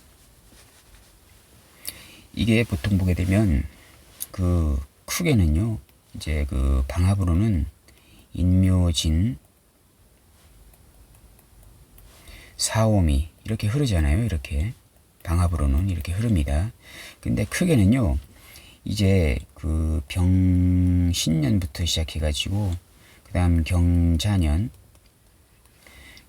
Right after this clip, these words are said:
그리고 이제 갑진년, 원래 갑진년이잖아요. 갑진년, 진년이 왔잖아요. 크게는 이게 신자진 운동을 구 년간 한 겁니다. 일간, 일간 을목 입장에서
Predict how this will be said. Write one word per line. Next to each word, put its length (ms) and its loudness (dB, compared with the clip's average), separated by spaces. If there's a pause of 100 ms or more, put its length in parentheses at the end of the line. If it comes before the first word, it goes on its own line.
그리고 220 2
이제 160 2
갑진년, 680 2 (180)
원래 200 -4
갑진년이잖아요. 840 -2 (500)
갑진년, 600 -2 (320)
진년이 260 -2
왔잖아요. 480 -2
크게는 500 0
이게 320 0 (380)
신자진 640 2
운동을 380 0
구 160 -4
년간 320 0
한 120 -2
겁니다. 400 -2 (1120)
일간, 480 4 (120)
일간 360 6
을목 300 4
입장에서 680 0